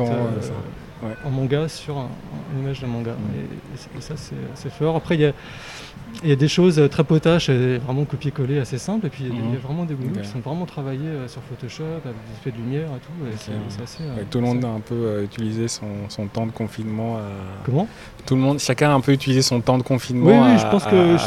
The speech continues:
Speaker 2: c'est
Speaker 1: la
Speaker 2: ce qu'il disait. Après, il y a eu beaucoup d'échanges parce que ça s'est fait dans, dans le cadre d'un groupe Facebook. Donc ça,
Speaker 1: Mhm. C'est
Speaker 2: ça,
Speaker 1: plus
Speaker 2: ça se
Speaker 1: pour
Speaker 2: répond
Speaker 1: déconner,
Speaker 2: beaucoup,
Speaker 1: quoi,
Speaker 2: euh,
Speaker 1: ouais.
Speaker 2: plus pour déconner. Et puis, euh, effectivement, les gens ont vraiment pris, euh, plaisir pendant ce temps de,
Speaker 1: Ouais.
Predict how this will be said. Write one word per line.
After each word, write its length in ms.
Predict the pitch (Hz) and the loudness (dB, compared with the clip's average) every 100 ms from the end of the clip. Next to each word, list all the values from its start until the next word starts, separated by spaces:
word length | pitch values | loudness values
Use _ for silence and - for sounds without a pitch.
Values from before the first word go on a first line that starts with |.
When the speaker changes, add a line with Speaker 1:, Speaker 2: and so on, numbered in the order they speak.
| - | 2
Speaker 2:
c'est 60 | |
Speaker 1:
la 60 | 170 | 2
Speaker 2:
ce 80 | - | 2
qu'il 100 | 160 | 0
disait. 280 | 185 254 214 | 0 2 2
Après, 240 | 175 180 | 2 2
il 40 | 165 | 4
y 40 | |
a 20 | |
eu 40 | 143 | 2
beaucoup 260 | 135 165 202 | 0 -2 0
d'échanges 300 | 202 214 - | 2 0 0
parce 160 | 156 | -2
que 60 | 151 | 0
ça 120 | 165 | -2
s'est 120 | - 151 | -2 -2
fait 140 | 180 | 0
dans, 140 | 143 | 0
dans 80 | 135 | 0
le 60 | 135 | 0
cadre 160 | 165 143 | 0 0
d'un 80 | |
groupe 160 | 135 147 | 0 0
Facebook. 340 | 175 147 156 | 0 0 0
Donc 180 | 123 120 - | -2 -4 -4
ça, 120 | 120 | -4
Speaker 1:
Mhm. 260 | 113 107 110 - - - - | -2 -4 -6 -10 -16 -20 -16
C'est 60 | - | -6
Speaker 2:
ça, 60 | 104 | 0
Speaker 1:
plus 140 | 131 | 0
Speaker 2:
ça 160 | - 127 | 2 2
se 40 | |
Speaker 1:
pour 80 | - | 4
Speaker 2:
répond 80 | 147 | 4
Speaker 1:
déconner, 340 | 139 135 170 | 4 4 6
Speaker 2:
beaucoup, 180 | 196 208 | 6 6
Speaker 1:
quoi, 80 | 165 | 4
Speaker 2:
euh, 140 | 131 123 | 2 0
Speaker 1:
ouais. 40 | |
Speaker 2:
plus 160 | 113 135 | -4 -8
pour 140 | - | -4
déconner. 460 | 131 151 156 196 202 | -4 0 2 4 4
Et 40 | |
puis, 300 | 170 - 131 | 2 -4 -6
euh, 240 | 123 120 120 | -4 -4 -4
effectivement, 400 | - 135 147 185 | -6 -6 0 0
les 100 | 120 | 2
gens 120 | 151 | 0
ont 80 | 127 | 0
vraiment 260 | 120 147 | 0 -2
pris, 280 | 143 151 151 | 0 -2 -2
euh, 80 | 123 | -2
plaisir 340 | 110 123 131 143 | -2 -4 -4 -4
pendant 160 | 123 | -6
ce 80 | - | -6
temps 140 | 147 | -4
de, 80 | 135 120 117 - - | -2 -4 -6 -12 -10
Speaker 1:
Ouais. 680 | 104 107 - - - - | -8 -8 -10 -14 -12 -8